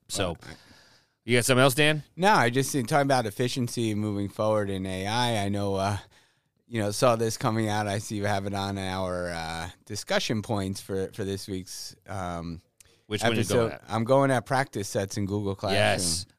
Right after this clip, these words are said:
Speaker 1: Right. So here's the thing, and, and we know there's something else that we're going to be utilizing or testing in beta for, you know, specifically in our district.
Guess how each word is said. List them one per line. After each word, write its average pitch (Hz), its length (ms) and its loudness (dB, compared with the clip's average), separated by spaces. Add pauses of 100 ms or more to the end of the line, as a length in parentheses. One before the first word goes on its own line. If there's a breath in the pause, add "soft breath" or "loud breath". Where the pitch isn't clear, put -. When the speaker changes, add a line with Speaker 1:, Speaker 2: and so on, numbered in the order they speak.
(100)
Speaker 1:
Right. 147 240 4
So 196 280 6
here's 254 300 -2
the 226 80 -2
thing, 95 400 2
and, 127 220 4
and 139 140 4
we 139 100 4
know 170 200 6
there's 151 200 4
something 151 340 2
else 131 260 2
that 104 180 4
we're 120 160 4
going 123 360 4
to 120 160 0
be 107 420 2 (840 soft breath)
utilizing 113 800 4
or 95 120 0
testing 117 420 0
in 101 100 0
beta 107 340 4
for, 98 420 2
you 110 80 -2
know, 95 120 2
specifically 104 600 2
in 95 80 0
our 107 220 4
district. 120 580 2